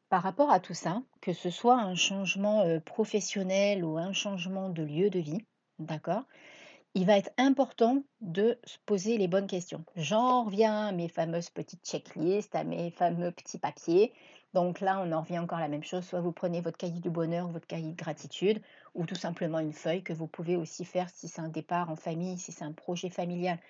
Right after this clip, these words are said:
Vous le faites tous ensemble petit à petit, vous prenez le temps. Si c'est un projet en couple, la même chose. Si vous êtes toute seule et que vous avez un désir de faire ça,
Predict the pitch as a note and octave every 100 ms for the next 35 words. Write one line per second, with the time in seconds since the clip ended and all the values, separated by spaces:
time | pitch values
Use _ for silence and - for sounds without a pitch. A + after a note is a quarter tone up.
0 | - - - G3 F3+ F3+ - F3 F3 F3
1 | F#3 F3 - F3 - E3 C#3+ - F#3+ F#3+
2 | - G3 E3 C#3+ D#3+ F#3 - _ - -
3 | _ - F3 F#3 F3+ - F#3 F#3 F3+ F3+
4 | F#3+ F3 C3+ C#3 F3 F3 D#3+ - F3+ G3+
5 | - - F#3+ F3 F3+ - F3+ - F#3+ F3+
6 | D#3 D#3+ D#3 D#3 D#3+ D#3+ F#3 F3+ F#3+ F3
7 | F3 F3 F3 - F3